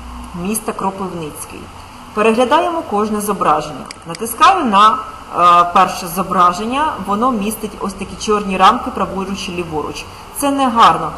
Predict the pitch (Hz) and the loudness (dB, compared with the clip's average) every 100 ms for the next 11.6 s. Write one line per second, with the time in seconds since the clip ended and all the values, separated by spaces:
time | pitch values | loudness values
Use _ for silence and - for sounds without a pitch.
0 | - - 190 208 233 208 214 208 214 214 | -14 -2 4 4 4 -2 -2 -2 2 4
1 | 196 196 180 - 180 175 - - 175 196 | 4 2 -8 0 4 6 4 2 0 -2
2 | 190 208 208 196 185 185 185 214 202 190 | -2 0 2 0 -2 -8 -8 -8 -2 -2
3 | 190 190 165 156 180 196 320 - - - | -2 -8 0 2 2 -2 -10 -12 -16 -18
4 | - - - - - 196 - 196 - - | -18 -18 -18 -8 0 2 2 0 -6 -10
5 | - 185 226 202 196 214 196 190 208 - | -10 -8 -6 -4 -4 -4 -8 -6 -6 -4
6 | 180 196 190 - - 185 185 180 185 180 | -2 -4 -4 -10 -8 -4 0 0 0 -2
7 | 180 175 175 190 190 - 196 175 180 185 | -6 -8 -8 -8 -6 -8 -6 -2 -2 -2
8 | - - - 165 190 180 180 175 180 190 | -8 -10 -8 -6 -6 0 2 2 0 -4
9 | 214 277 330 - - - - - - - | -2 -4 -6 -14 -16 -18 -18 -18 -18 -4
10 | 202 202 196 214 240 240 208 220 233 226 | 2 4 2 -2 -2 0 0 0 0 0
11 | 233 226 220 240 277 | -2 -4 -6 -4 -4